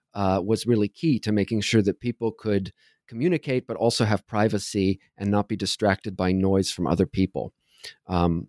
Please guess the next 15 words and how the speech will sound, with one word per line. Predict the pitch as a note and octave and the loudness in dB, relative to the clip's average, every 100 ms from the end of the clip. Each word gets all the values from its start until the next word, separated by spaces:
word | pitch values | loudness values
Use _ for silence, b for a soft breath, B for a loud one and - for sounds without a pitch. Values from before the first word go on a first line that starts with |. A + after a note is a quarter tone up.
| _ | _
so, | - A#2 G#2+ G#2+ G#2+ | -6 -2 -2 -4 -2
um, | G2+ G2+ - | 0 -2 -4
so | - | -4
I | C#3 | -2
think | - D4 | -2 -4
this | C#3+ C#3 | -4 0
is | |
actually | C3+ B2 - A2 | 0 0 -2 -4
a | |
timely | A#2+ B2 A#2 | 0 0 0
thing | A2 G#2+ | 0 -2
to | G2+ | -4
study | - A2+ A2 | -2 0 2
right | G#2 G#2+ | 2 0
now, | G2+ C#3 E3+ G2+ A2 | 0 0 2 2 0